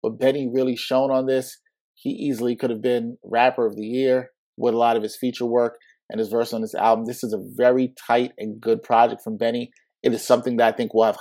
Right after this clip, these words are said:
high replay value. It's something I think I will revisit for a long time. I think it is the best Griselda sol-, solo project that has been released, uh, ever. Brian might have something to say about it at number two,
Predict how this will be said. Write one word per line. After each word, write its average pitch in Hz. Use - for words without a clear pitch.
high 107
replay 131
value. 131
It's -
something 117
I 107
think 113
I 107
will 107
revisit 110
for 107
a 98
long 104
time. 135
I 127
think 123
it 104
is 104
the 104
best 110
Griselda 110
sol-, 110
solo 113
project 110
that 107
has 101
been 95
released, 127
uh, 170
ever. 143
Brian 123
might 117
have 113
something 110
to 101
say 117
about 107
it 104
at 101
number 98
two, 196